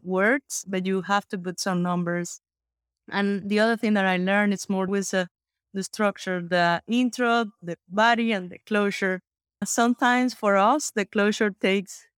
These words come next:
years. So you <laughs> keep in the closure bringing more facts and this and that, because, again, you're trying to fill with details.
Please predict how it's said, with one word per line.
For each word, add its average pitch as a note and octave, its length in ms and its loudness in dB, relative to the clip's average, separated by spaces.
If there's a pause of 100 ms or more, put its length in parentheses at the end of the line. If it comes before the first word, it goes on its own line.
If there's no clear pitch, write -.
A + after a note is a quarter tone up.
(420)
years. F#3+ 440 2
So G3+ 200 2
you G#3+ 240 2 (160)
<laughs> A#3+ 120 -4
keep A#3+ 320 -2 (400)
in C4+ 180 2
the B3 100 4
closure C4+ 520 0
bringing B3+ 460 2
more C4 200 0
facts A#3+ 420 2
and G#3 260 2
this D#4+ 300 2
and A3+ 260 2
that, C4 260 4
because, A3+ 360 -2 (380)
again, G#3+ 260 0
you're G3+ 120 0
trying A3 460 0
to A#3 100 -8
fill G#3+ 360 -2
with F#3+ 200 -2
details. F#3 680 0